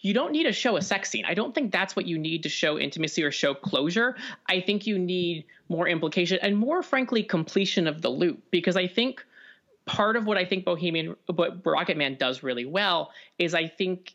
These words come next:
it shows, like, Jo-, uh, Elton John, for the most part, as a functioning person for a while. You see the relationship with Bernie, you see the music working, you see him performing, and he's really excited. He's still lonely. There's a very weird sequence where he's singing while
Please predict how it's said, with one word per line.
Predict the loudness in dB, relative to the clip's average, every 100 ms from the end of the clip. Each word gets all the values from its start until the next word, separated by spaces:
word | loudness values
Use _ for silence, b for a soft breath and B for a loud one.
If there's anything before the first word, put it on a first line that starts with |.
| _ _ _
it | -4 -4
shows, | -4 -2 0 2 2 0 -4 -8 -14 -20 _ _ -4
like, | 0 0 -2 _ _ -8
Jo-, | -2 0 0
uh, | 0 2
Elton | 0 0
John, | 2 2 0 -4 -12 _ _ -4
for | 0
the |
most | 2 2
part, | 2 2 0 B B
as | 2 2
a | 0
functioning | 0 -2 -2 -2 -2
person | -2 0 -2
for | 0 2
a |
while. | 2 2
You | 2 0
see | 2 2
the | 2
relationship | 2 2 2 2 0
with | 0 2
Bernie, | 2 2
you | 0 0
see | 2
the | 2
music | 2 2 2 2
working, | 2 2 0
you | 2
see | 2
him | 0
performing, | 0 0 2 4 2 -2 B B B 0
and | 2
he's | 2
really | 2
excited. | 2 0
He's | 0 -2 0
still | 0 2
lonely. | 2 2 0 0
There's | 0 2
a | 0 0 0
very | 2 2
weird | 2 0 0
sequence | -2 0 -2 0
where | -2
he's | 0 0
singing | 0 2 0 -2 -10 B
while | 0 2 4 2 2 -2